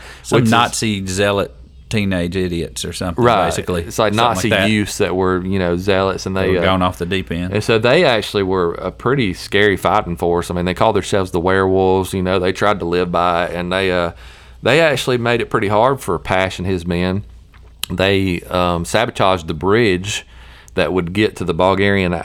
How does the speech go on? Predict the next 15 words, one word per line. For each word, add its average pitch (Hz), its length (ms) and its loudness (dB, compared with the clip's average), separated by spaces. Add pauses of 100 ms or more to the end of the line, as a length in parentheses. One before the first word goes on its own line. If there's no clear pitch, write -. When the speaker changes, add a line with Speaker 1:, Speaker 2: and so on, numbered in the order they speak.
(120)
Speaker 2:
the 92 180 -4
Bavarian 92 840 2
Alps. - 680 -4 (800)
Is 104 140 -2
that 240 160 0
the, 104 200 -4
uh, - 40 0
Bavarian? 90 880 -2 (640)
Ain't 147 120 -4
that - 180 -10
some 117 160 -10
type 107 220 -6
Speaker 1:
Bavarian. 90 640 0
Speaker 2:
of 95 40 -6
Bavarian? 92 680 -4